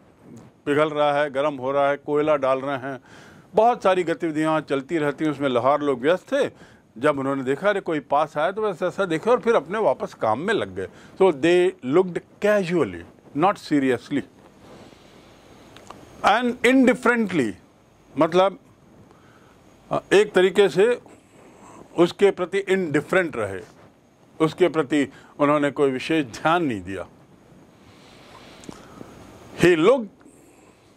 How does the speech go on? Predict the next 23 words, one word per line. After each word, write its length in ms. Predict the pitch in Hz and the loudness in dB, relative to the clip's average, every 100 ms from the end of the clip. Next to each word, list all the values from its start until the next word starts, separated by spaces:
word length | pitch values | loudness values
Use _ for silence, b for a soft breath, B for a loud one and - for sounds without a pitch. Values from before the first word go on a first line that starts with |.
| _ _ _ - - - - - - - | _ _ _ -20 -20 -20 -20 -20 -20 -2
and 260 | 151 185 175 | 0 2 -2
indifferently 960 | - 220 240 - - 202 170 208 226 - | 2 4 6 4 4 2 0 -2 -2 0
at 120 | 147 156 147 | 0 0 -4
the 100 | 175 - | -6 0
intruder। 760 | 180 175 156 160 143 127 135 104 - - - - _ 160 | 0 0 -6 0 0 2 0 0 -12 -20 -20 -20 _ -2
इंट्रूडर 580 | 160 123 156 208 262 | -2 0 0 2 2
मतलब 340 | 196 151 147 110 | 2 -4 -6 -6
क्या 120 | 127 | -2
होता 220 | 120 123 | -2 0
है? 60 | 147 | -2
इंट्रूडर 400 | 127 175 208 180 | -2 -4 0 0
मतलब 280 | 135 123 120 | -2 -6 -6
होता 280 | 110 120 110 | -4 -4 -2
है 160 | 117 B B - | -4 B B -12
घुसपैठिया। 1000 | - 165 - - 127 113 - 131 110 - - - - - B B B B - | -2 -2 -2 -4 -2 -2 -2 -4 -4 -4 -16 -20 -20 -20 B B B B -4
कौन 220 | 151 180 214 | 2 2 2
था 100 | 208 | 0
घुसपैठिया? 760 | 151 143 - 127 - 107 78 - _ _ B B B B - - | 0 -2 0 -2 -2 -8 -8 -14 _ _ B B B B -10 -2
Rat 320 | 117 151 160 - - | 2 2 0 -4 0
trap 180 | 131 131 - - - 139 | 0 0 -4 -20 -6 0
salesman, 560 | 127 123 117 123 107 87 95 _ 113 | 0 -2 -2 0 0 -4 -16 _ -6
rat 280 | 110 139 123 - | 0 0 0 -4
trap 140 | 120 | -4